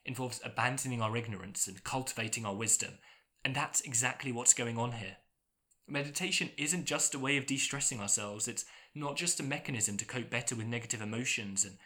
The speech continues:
to ground ourselves more firmly in the present. I mean, it is all of those things, but it's also much more. It's a learning tool, a, a way of coming to clearly and wholly understanding human life, and ultimately,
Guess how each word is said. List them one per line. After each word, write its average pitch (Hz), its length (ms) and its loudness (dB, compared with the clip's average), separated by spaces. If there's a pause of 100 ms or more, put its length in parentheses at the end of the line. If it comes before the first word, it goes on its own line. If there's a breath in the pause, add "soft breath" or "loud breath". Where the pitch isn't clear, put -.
(180 loud breath)
to 113 80 -6
ground 123 340 4
ourselves 117 400 0
more 113 120 -2
firmly 120 340 -2
in 107 80 -4
the 101 60 -6
present. 123 540 -2 (840 soft breath)
I 143 60 -2
mean, 143 240 0 (280)
it 143 140 4
is 196 160 8
all 139 140 4
of 113 80 0
those 110 220 4
things, 113 320 -4
but - 260 -4 (420 loud breath)
it's - 240 0
also 175 260 4
much 147 300 -2
more. 139 400 -6 (360 soft breath)
It's - 200 2
a 147 60 -2
learning 160 400 0
tool, - 400 -8
a, - 240 -12
a 135 40 -4
way 165 160 0
of 160 100 -2
coming 160 300 -2
to 135 80 -2
clearly 160 540 -2
and 120 100 -4
wholly 151 480 -2
understanding 127 640 0
human 113 320 -4
life, 117 400 -4 (580)
and 120 140 -6
ultimately, 117 680 -4